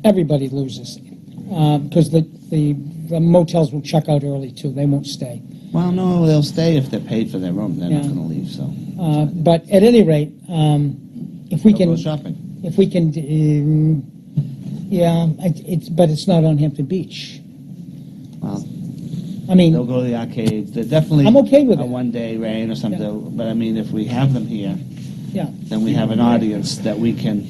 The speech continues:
Speaker 1: We, we,
Speaker 2: entertain.
Speaker 1: what, what has started to happen, Fourth of July used to be the big week on Hampton Beach.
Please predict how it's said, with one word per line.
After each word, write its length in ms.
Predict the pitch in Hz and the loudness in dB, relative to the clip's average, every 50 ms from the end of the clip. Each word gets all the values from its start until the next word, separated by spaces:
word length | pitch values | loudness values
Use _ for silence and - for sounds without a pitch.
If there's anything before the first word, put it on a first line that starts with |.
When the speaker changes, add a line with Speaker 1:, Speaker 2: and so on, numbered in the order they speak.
| - - - - - - - - - - - - - - - - - - - - - - - - - - - - | -10 -12 -12 -12 -12 -12 -12 -12 -10 -12 -10 -10 -10 -10 -8 -8 -8 -8 -10 -10 -10 -12 -12 -12 -10 -6 0 2
Speaker 1:
We, 80 | 247 254 | 4 4
we, 60 | 277 | 4
Speaker 2:
entertain. 500 | 269 - 226 240 233 220 - 139 110 - - - - - - | 2 4 4 6 6 6 4 -2 -4 -8 -12 -16 -18 -16 0
Speaker 1:
what, 200 | - 240 262 - - | 2 2 2 2 -2
what 260 | 185 185 208 233 208 | -2 2 4 6 6
has 220 | 196 202 165 143 | 6 6 4 2
started 420 | - - - 269 285 311 311 294 208 | -2 -4 0 2 4 6 6 6 6
to 60 | 208 | 6
happen, 360 | 180 175 196 190 175 - 175 151 | 4 4 2 2 0 0 -2 -2
Fourth 280 | - - 294 330 269 233 | 4 6 6 8 8 6
of 80 | 240 | 6
July 380 | - - 214 196 196 202 190 175 | 6 8 8 8 8 8 6 6
used 240 | 170 185 165 - - | 4 4 2 0 0
to 40 | |
be 140 | 156 143 175 | 2 4 4
the 120 | 160 151 156 | 4 4 4
big 180 | 139 165 156 143 | 4 4 4 4
week 200 | 156 151 139 143 | 2 2 2 0
on 100 | 147 139 | -2 -2
Hampton 300 | 135 151 143 - - 131 | 0 -2 -2 -2 -6 -6
Beach. 380 | 120 160 139 - - - - - | -4 -4 -4 -4 -8 -12 -16 -16